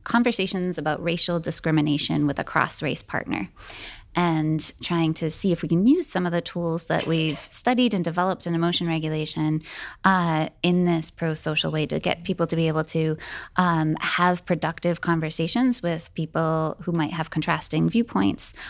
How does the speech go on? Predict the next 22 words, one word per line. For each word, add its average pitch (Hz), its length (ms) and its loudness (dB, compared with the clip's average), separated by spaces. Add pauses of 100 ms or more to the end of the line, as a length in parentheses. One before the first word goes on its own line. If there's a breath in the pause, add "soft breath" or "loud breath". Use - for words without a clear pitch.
(180 loud breath)
uh, 180 200 2
and 156 120 -2
certainly 165 260 -2
contrasting 156 560 -2
experiences 208 640 0
of 175 140 -2
the 170 120 2
world 156 480 0 (400 loud breath)
in 165 520 2
ways 165 380 0
that 160 200 0
will 165 100 2
be 165 140 0
more 151 220 2
beneficial. 143 720 -4 (120)
Uh, 160 540 -2
and 156 680 0 (420 loud breath)
so 170 340 2
that 156 260 -2
was 175 200 2
exciting, 165 720 0
uh, 156 320 0